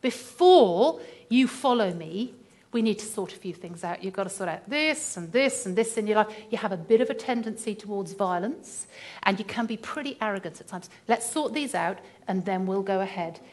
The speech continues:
with our three, um, years together. No, he doesn't do that. He walks with them. He slowly over time reveals his love for them, his joy in them,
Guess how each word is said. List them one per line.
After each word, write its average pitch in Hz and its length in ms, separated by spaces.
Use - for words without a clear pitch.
with 180 140
our 175 120
three, 190 640
um, 175 320
years 196 640
together. - 480
No, 254 200
he 247 100
doesn't 247 260
do 202 160
that. - 340
He 208 100
walks 226 500
with 190 180
them. 160 200
He 220 120
slowly 262 800
over 254 180
time 190 420
reveals 185 540
his 233 180
love 196 500
for 220 120
them, 233 260
his 175 180
joy 254 720
in 233 220
them, 233 240